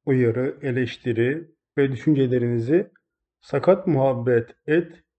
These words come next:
gmail nokta com ya da Ömer Madri anarak söylersem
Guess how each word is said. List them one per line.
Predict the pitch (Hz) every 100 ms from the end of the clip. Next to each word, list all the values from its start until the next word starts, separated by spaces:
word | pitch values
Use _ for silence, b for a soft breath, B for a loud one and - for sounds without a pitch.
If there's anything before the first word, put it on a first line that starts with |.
| -
gmail | 135 196 208 180 185
nokta | 156 - 147 127 -
com | 127 165 - _ _ _ -
ya | 123
da | 131 143 - -
Ömer | 135 131 135
Madri | 131 139 143 147
anarak | 131 139 120 110 - _ _ _ _ _
söylersem | - 131 123 127 120 131 160